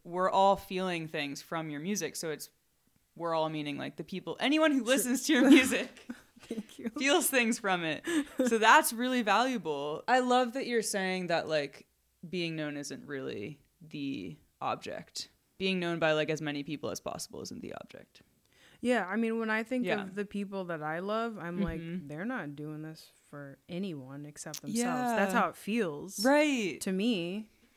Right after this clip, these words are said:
Speaker 2: And some people might view the people that I love as not really successful. In,
Speaker 1: Okay.
Speaker 2: in quotes.
Speaker 1: Let's talk about, right. I wanna talk about successful in quotes. Like, because successful in quotes is something to, like, maybe capitalism, like,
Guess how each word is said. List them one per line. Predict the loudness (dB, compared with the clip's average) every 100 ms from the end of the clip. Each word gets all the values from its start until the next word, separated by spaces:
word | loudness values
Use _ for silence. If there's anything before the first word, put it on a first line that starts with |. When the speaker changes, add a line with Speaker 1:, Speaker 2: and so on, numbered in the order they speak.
| -10
Speaker 2:
And | -6 -4 -6 -10 _ -12
some | -4 0 0 0
people | -2 -6 -4 -6
might | -4 -4 -4 -10
view | -14 -8 -6 -6
the | -6
people | -8 -8 -8 -8
that | -6
I | -4
love | -2 -2 -4 -8
as | -10 -8 -6 -10 -10
not | -8 -6 -6 -8
really | -10 -8 -4 -4 -6 -10
successful. | -8 -8 -8 -10 -12 -10 -12 -12 -20 _ 0
In, | 2
Speaker 1:
Okay. | 4 0 -4 -2
Speaker 2:
in | 4 4
quotes. | 4 -2 -2 -4
Speaker 1:
Let's | -2 -2 -2
talk | -4 -4
about, | -6 -4
right. | -2 -2 0
I | -2
wanna | -2 -4 -4
talk | -6
about | -6 -6
successful | -8 -10 -12 -12 -14 -18
in |
quotes. | -16 -18 -18 -14
Like, | -14 -14 _ _ -16
because | -14 -8 -6 -6 -8 -12
successful | -12 -8 -10 -10 -10
in | -8
quotes | -8 -8 -8 -10 -12
is | -12 -10
something | -10 -12 -12 -12 -14 -16
to, | -14
like, | -10 -10 -12
maybe | -14 -12 -12 -14 -12
capitalism, | -10 -10 -12 -14 -14 -14 -14 -12 -12 -12
like, | -14 -16